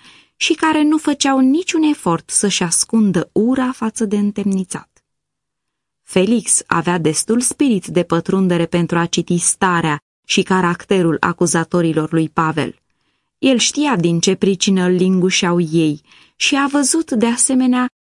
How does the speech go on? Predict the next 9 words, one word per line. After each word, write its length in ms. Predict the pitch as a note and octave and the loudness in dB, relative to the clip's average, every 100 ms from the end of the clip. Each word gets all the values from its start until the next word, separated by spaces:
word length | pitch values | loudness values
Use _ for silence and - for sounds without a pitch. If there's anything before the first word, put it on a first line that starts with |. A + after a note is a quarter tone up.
| _ _ | _ _
că 100 | B3+ | 2
ei 260 | A#3 A#3+ B3 | 4 4 2
nu 180 | C#4+ | 2
aveau 320 | A#3 F3+ F#3 F#3 | 2 0 0 0
suficiente 760 | - G3 G3 - G3+ G3 F#3 | 0 -2 0 0 0 2 0
probe 340 | - G3+ F#3 | 0 0 2
împotriva 560 | F#3 F3+ F3 - F3+ F3+ | 0 0 0 0 0 2
lui 180 | F3+ E3+ | 0 -2
Pavel. 480 | - D#3+ D#3+ D3+ | -2 -2 0 -2